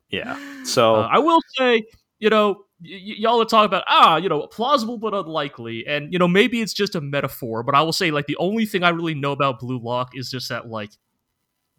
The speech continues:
Speaker 2: some kid just has fucking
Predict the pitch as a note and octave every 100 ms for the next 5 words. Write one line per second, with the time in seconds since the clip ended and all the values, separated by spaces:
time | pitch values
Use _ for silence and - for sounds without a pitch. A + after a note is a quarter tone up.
0 | _ _ _ _ _ _ _ _ - -
1 | A3+ A#3 - A3 A3 E3 G3 F3+ G3+ F#3
2 | - F#3+ B2